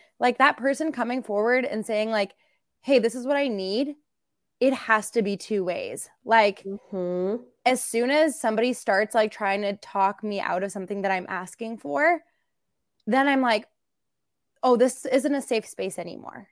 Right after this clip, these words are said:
Speaker 1: It's gone."
Speaker 2: Mm-hmm.
Speaker 1: Like, the psychological safety and, and anything that I need to put myself at ease right now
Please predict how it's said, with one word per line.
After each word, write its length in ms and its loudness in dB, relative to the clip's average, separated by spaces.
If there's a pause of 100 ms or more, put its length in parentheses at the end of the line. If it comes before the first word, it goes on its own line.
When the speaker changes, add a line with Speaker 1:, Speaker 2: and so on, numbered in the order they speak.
Speaker 1:
It's 140 -4
gone." 380 0
Speaker 2:
Mm-hmm. 200 -2
Speaker 1:
Like, 220 4 (200)
the 80 -4
psychological 680 4
safety 600 -4 (1160)
and, 180 0 (100)
and 180 -2
anything 400 -2
that 140 0
I 180 2
need 340 -4
to 60 -8
put 200 -8
myself 380 -6
at 80 -4
ease 220 -6
right 180 -2
now 320 -4